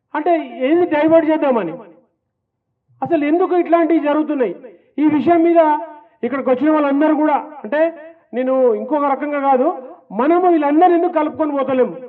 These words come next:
వివిధ హిందూ సంస్థలు అన్నిటి కూడా మనం ఎందుకు కలుపుకోబోతలేము? అంటే గోరక్ష ఒకటి సపరేట్ పనా?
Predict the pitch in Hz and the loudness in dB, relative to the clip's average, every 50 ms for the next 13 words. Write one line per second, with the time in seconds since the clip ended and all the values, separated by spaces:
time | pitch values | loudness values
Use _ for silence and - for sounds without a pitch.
0 | - - _ _ _ _ _ _ 160 208 254 302 320 311 302 311 302 349 277 311 | -20 -20 _ _ _ _ _ _ -6 -4 -2 0 2 2 2 4 4 4 4 2
1 | 339 320 311 - 339 302 294 294 320 311 320 320 339 330 320 320 311 302 269 269 | 2 2 2 0 0 0 0 0 -2 0 2 2 4 4 4 4 2 2 2 2
2 | 294 330 - 311 302 - - 262 294 269 269 254 262 254 233 202 175 - - - | 2 2 2 2 0 0 0 -2 0 0 0 0 0 0 0 0 -2 -6 -14 -16
3 | - _ _ _ - 240 262 254 196 226 262 311 311 - - 339 302 269 320 247 | -20 _ _ _ -8 -6 -4 -2 0 2 2 2 2 2 2 4 4 4 2 2
4 | 220 269 262 320 320 - - 277 233 214 240 285 - | 2 2 4 4 2 2 2 0 0 0 -2 -4 -6